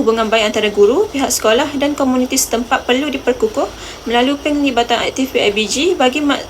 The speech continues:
memastikan pelaksanaan dasar dan peningkatan kualiti pendidikan dapat dijalankan dengan lebih berkesan. Di samping itu, kolabor-,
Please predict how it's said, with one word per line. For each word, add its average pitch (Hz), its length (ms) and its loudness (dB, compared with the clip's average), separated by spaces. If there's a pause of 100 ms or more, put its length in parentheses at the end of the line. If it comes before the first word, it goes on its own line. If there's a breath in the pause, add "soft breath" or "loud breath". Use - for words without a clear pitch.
(140)
memastikan 277 720 0
pelaksanaan 233 400 -2
dasar 240 320 0
dan 262 160 0
peningkatan 254 560 -2
kualiti 233 480 0
pendidikan 240 560 -2 (400 loud breath)
dapat 240 320 0
dijalankan 240 400 0
dengan 254 240 2
lebih 226 160 2
berkesan. 202 400 -2 (320 loud breath)
Di - 80 -4
samping 208 320 -2
itu, 220 320 2
kolabor-, 240 320 0